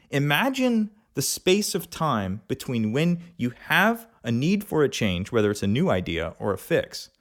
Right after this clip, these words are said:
and when you can actually push it to production. Imagine that space being minutes. Now,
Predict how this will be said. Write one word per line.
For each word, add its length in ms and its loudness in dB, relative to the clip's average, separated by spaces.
and 220 -2
when 200 2
you 80 2
can 240 -6
actually 440 -2
push 200 2
it 80 -4
to 60 0
production. 380 -4
Imagine 540 0
that 160 0
space 560 -2
being 380 0
minutes. 560 -6
Now, 440 2